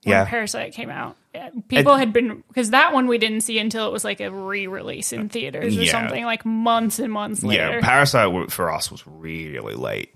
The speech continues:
Speaker 2: but that was, which is, it was still before it won Best Picture, which was hilarious.
Speaker 1: Yeah,
Speaker 2: But
Speaker 1: but
Speaker 2: yeah. It, um, it's, yeah, you're kinda right. It was the same kind of thing that I had with Parasite. And Parasite's a movie now that I go back on and I'm like, "Oh my God, that's a really great movie." I was really glad that it won Best Picture. I was like,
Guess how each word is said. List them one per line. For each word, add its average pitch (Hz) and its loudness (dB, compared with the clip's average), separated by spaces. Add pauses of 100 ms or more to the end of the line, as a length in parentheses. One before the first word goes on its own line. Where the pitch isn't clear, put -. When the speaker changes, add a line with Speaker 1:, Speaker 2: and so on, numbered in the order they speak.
Speaker 2:
but 90 -2
that 104 4
was, 90 -2 (800)
which 107 0
is, 104 0
it 92 0
was 90 -2
still 113 0
before 85 -2
it 78 -4
won 78 -4
Best - -8
Picture, - -10
which - -10
was - -12
hilarious. 80 -2 (180)
Speaker 1:
Yeah, 233 2
Speaker 2:
But 226 -2
Speaker 1:
but - 2
Speaker 2:
yeah. 85 2 (680)
It, 98 -2
um, 104 4 (240)
it's, 135 2
yeah, 139 6
you're 101 0
kinda 139 4
right. 78 2
It 92 2
was 98 -2
the 107 0
same 123 0
kind 113 2
of 98 -2
thing 92 0
that 87 2
I 82 0
had 82 0
with 78 -8
Parasite. 90 0
And 98 0
Parasite's 113 2
a - -4
movie 87 -2
now 82 -2
that 76 -6
I 78 -6
go 78 -4
back 73 -6
on 76 -10
and 71 -12
I'm 73 -10
like, 80 -12
"Oh 80 -4
my 73 -10
God, - -16
that's 78 -6
a 82 -10
really 80 -10
great 73 -10
movie." 78 -8
I 78 -6
was 78 -10
really 76 -8
glad 78 -8
that - -10
it - -8
won 71 -10
Best - -10
Picture. 117 2
I 78 0
was 78 -6
like, 76 -6